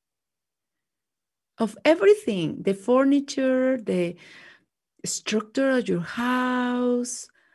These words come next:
the curtains, the shades, the different objects that you have maybe close to you, the different, maybe you have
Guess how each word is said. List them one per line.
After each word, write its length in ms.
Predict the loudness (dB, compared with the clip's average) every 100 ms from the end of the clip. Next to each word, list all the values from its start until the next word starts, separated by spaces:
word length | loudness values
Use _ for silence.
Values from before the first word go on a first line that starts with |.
| _ _ -8
the 140 | -6
curtains, 1400 | -4 0 2 2 0 0 2 2 2 0 -4 -14 -18 -20 _ _ _ _ _ _
the 100 | -12
shades, 1160 | -10 -6 -2 0 0 0 -4 -8 -12 -16 -16 -20 _ _ _ _ _ _ _ _ _ _ _ _ _
the 100 | -4
different 680 | -2 -2 0 0 0 -2 -4 -12 _ _ _ -8
objects 720 | -6 -6 -6 -4 -4 -6 -12
that 240 | -6 -4 -2
you 160 | -2
have 440 | 0 -4 -4 -6 -18 -8
maybe 560 | -2 0 0 0 0 -2 -6 _ _
close 360 | -2 0 -2
to 180 | -6 -10
you, 260 | -4 -2 0
the 160 | -2
different, 540 | -2 -4 -2 0 0 -2 -10 -20 -20 -20 0
maybe 200 | 4 6
you 200 | 6 4
have 480 | 2 0 2 0